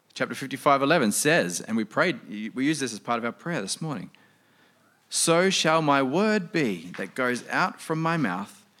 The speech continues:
It shall not return to me empty, but it shall accomplish that which I purpose, and shall succeed in the thing for which I sent it."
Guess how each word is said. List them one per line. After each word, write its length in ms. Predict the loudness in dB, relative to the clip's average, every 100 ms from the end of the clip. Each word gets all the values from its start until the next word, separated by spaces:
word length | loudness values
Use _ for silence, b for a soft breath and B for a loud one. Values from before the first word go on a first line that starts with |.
| b b b
It 160 | -2
shall 260 | 0 2 2
not 400 | 2 2 0 -2
return 480 | -6 -4 -2 -2 -2
to 120 | -2
me 200 | -2 -4 -4
empty, 520 | -10 -10 -12 -12 -14 _ _ _ _ _ _ _ _ _ _ _ _
but 140 | 0 0
it 100 | 2
shall 220 | 2 2
accomplish 580 | 0 -2 -2 0 -2 -2
that 260 | -2 -2
which 200 | -4 -6
I 80 | -6
purpose, 640 | -6 -8 -10 -10 -8 -8 -10 b b b b b
and 420 | -2 0 -2 -4
shall 320 | -2 2 2
succeed 680 | 0 -4 -4 -2 -2 -4 -10 _ _ _ B B B
in 140 | 0 2
the 80 | 2
thing 280 | 2 0
for 120 | 0 0
which 240 | -2 -2
I 80 | -4
sent 340 | -2 -2 -4
it." 120 | -8